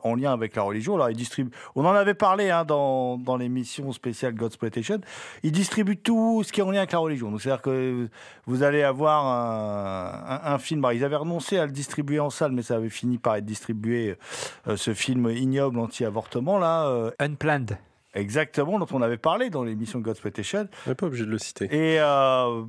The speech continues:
Speaker 1: et, euh, comment, et par contre, euh, il distribue aussi bien, euh, Silence de Scorsese, par exemple, qui est un, un grand, grand film de cinéma et qui est évidemment sur la foi, la religion aussi, hein, donc, euh, c'est fort logique. Mais il distribue tout, donc tout ce qui est en lien.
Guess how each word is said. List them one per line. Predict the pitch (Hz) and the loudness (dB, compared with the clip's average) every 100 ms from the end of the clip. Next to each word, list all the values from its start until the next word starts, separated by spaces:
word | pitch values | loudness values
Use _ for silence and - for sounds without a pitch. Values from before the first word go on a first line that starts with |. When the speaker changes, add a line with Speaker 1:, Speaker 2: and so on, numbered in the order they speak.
| - | -6
Speaker 1:
et, | 156 156 135 | -2 0 2
euh, | 123 | 0
comment, | 127 135 147 139 131 - | -2 -2 2 0 0 -4
et | 151 | -2
par | 147 120 - | 0 -2 -4
contre, | 214 190 156 | -6 -2 0
euh, | 139 117 - - - | 0 -4 -16 -20 -8
il | 123 | -6
distribue | 120 139 - 139 | -4 -4 -4 0
aussi | 175 139 - | 0 0 -4
bien, | 131 143 165 156 | -2 2 2 2
euh, | 123 117 | 0 -2
Silence | 107 185 226 196 | -4 2 2 2
de | 120 117 | 0 -8
Scorsese, | - 117 151 156 165 | -8 -6 -4 -2 -2
par | 110 127 | 2 2
exemple, | 147 156 117 | 2 -2 0
qui | 113 | -2
est | 101 | 0
un, | 92 95 90 82 - - - - - | 0 -2 -2 -4 -8 -20 -20 -20 -8
un | 92 | -4
grand, | 95 131 | 2 2
grand | 117 113 | 2 -2
film | - 117 | -2 -2
de | 110 | -2
cinéma | - 107 98 120 147 147 110 | -4 -2 2 4 4 4 2
et | 98 | -2
qui | - 117 131 | -10 -4 0
est | 143 | 0
évidemment | 98 95 98 113 202 | -2 -4 -4 0 0
sur | - 87 | -2 -4
la | 92 | -6
foi, | - 147 | 0 0
la | 117 | 0
religion | 92 98 123 123 | -2 -2 -2 -2
aussi, | 104 170 156 | -4 -4 -2
hein, | 123 127 | 0 -2
donc, | 104 - | -6 -4
euh, | 98 92 - - - | -2 -2 -6 -16 -14
c'est | - 160 | 0 0
fort | 180 160 | 2 2
logique. | 151 123 - - - - - | 2 0 -6 -12 -20 -10 0
Mais | 165 | 0
il | |
distribue | 226 302 269 240 | 2 0 0 0
tout, | 147 139 | -2 -4
donc | 123 | -4
tout | 226 | -4
ce | - | -2
qui | |
est | 175 147 | -2 0
en | 131 | 0
lien. | 147 226 | 0 0